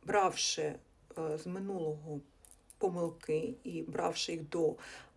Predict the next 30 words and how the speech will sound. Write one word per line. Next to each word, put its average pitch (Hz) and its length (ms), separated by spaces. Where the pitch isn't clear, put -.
усвідомлень 185 680
для 160 160
того, 165 240
щоб - 260
це - 140
не 165 140
робити. 156 480
Тому 175 260
що - 180
ви 160 120
прийдете 170 680
знову 165 460
до 156 140
вежі. - 440
От 190 100
такий - 360
от 151 160
розклад 175 540
я 156 80
хотіла 156 320
додати 147 540
саме 175 460
до, 156 500
ем, 151 420
розкладу, 180 500
який 160 460
ми 160 120
з 156 60
вами 156 240
зробили. 151 400